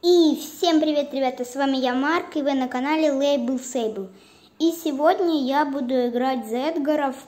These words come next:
парное столкновение. Ну, не только еще, э, может. Ну, я, короче, квесты выполняю. Э, вот, сейчас я поиграю за Эдгара, потому что я за него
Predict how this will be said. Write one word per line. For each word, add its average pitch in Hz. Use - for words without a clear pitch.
парное 269
столкновение. 240
Ну, 403
не 320
только 320
еще, 247
э, 233
может. 233
Ну, 370
я, 370
короче, 320
квесты 262
выполняю. 208
Э, 285
вот, 269
сейчас 480
я 494
поиграю 349
за 285
Эдгара, 392
потому 302
что 302
я 285
за 247
него 277